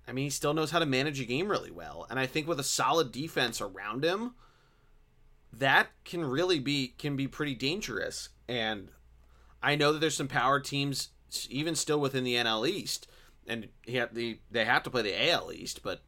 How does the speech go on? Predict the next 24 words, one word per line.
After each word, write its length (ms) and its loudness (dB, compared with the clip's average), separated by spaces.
which 400 -10
is 160 -8
al-, 300 -8
almost 300 -4
all 180 0
power 320 -4
except 240 -6
for 60 -16
the, 120 -12
for 120 -12
the 100 -8
Rays 460 -2
and, 220 -12
you 80 -12
know, 60 -8
the 40 -4
Orioles 420 0
notwithstanding. 720 -4
But, 240 -6
um, 500 0
yeah, 200 6
I, 220 4
you 160 -2
know, 220 0